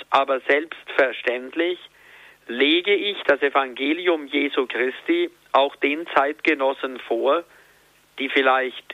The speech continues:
in meiner Umgebung, in meinem Freundeskreis wenig vom Evangelium, wenig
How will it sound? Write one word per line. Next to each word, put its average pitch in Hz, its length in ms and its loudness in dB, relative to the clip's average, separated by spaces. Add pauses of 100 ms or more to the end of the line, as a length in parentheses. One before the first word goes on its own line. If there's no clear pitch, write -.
in 127 180 -4
meiner 160 560 2
Umgebung, 139 760 -2 (580)
in 127 140 -6
meinem 143 360 2
Freundeskreis 139 1000 0 (640)
wenig 165 460 0 (640)
vom 175 220 4
Evangelium, 147 1040 0 (260)
wenig 156 480 0